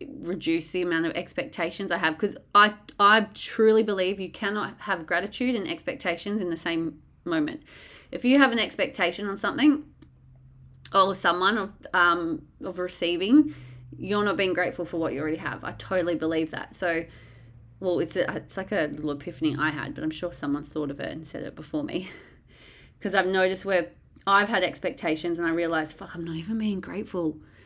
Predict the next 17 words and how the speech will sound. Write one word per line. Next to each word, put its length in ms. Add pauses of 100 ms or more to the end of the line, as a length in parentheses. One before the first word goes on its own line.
(280)
And 100
then 100
when 100
people 220
have 100
expectations 760
on 120
me, 140
I'm 100
like, 200
"Fuck, 280
can't 260
you 80
just 200
be 80
grateful?" 580
<laughs> 60